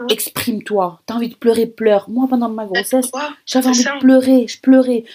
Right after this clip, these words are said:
Speaker 2: J'avais envie de crier, je criais. J'avais envie de me sourire, je souriais. De mourir de rire, je mou-, enfin, voilà. Toutes les émotions, quand je dis que je suis passée par toutes les émotions, mais vraiment, je suis passée par toutes les émotions et je me
Speaker 1: Mhm.
Speaker 2: suis permise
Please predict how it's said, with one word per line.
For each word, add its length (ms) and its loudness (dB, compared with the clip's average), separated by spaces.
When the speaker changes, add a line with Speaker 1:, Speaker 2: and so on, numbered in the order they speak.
Speaker 2:
J'avais 160 0
envie 140 2
de 40 -12
crier, 420 0
je 100 -4
criais. 420 -2
J'avais 200 -4
envie 180 -4
de 160 -14
me 100 -10
sourire, 380 0
je 160 -6
souriais. 500 -8
De 240 -4
mourir 560 2
de 80 -2
rire, 300 0
je 100 -6
mou-, 300 -8
enfin, 120 0
voilà. 220 0
Toutes 240 2
les 240 4
émotions, 440 0
quand 140 -2
je 60 -6
dis 80 -8
que 60 -10
je 60 -4
suis 160 -8
passée 240 -6
par 180 -6
toutes 180 -6
les 200 0
émotions, 400 -6
mais 120 -2
vraiment, 440 -2
je 120 -4
suis 160 -8
passée 260 -4
par 180 -8
toutes 160 -18
les 160 -8
émotions 440 -10
et 80 -2
je 160 -6
me 60 -6
Speaker 1:
Mhm. 80 -6
Speaker 2:
suis 200 -10
permise 880 -2